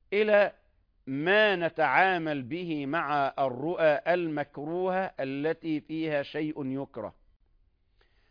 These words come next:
فأرشدنا النبي صلى الله عليه وسلم أن نتعوذ أولًا، يبقى بعد، آه، ما أمرنا ألا نقصها أبدًا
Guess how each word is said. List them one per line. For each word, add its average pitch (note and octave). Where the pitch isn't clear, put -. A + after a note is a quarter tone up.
فأرشدنا G#3
النبي E3+
صلى E3
الله D3
عليه C#3
وسلم C3+
أن D3
نتعوذ A2+
أولًا، A#2
يبقى C3
بعد، D#3
آه، A#2+
ما E3
أمرنا E3+
ألا E3+
نقصها D#3
أبدًا C3+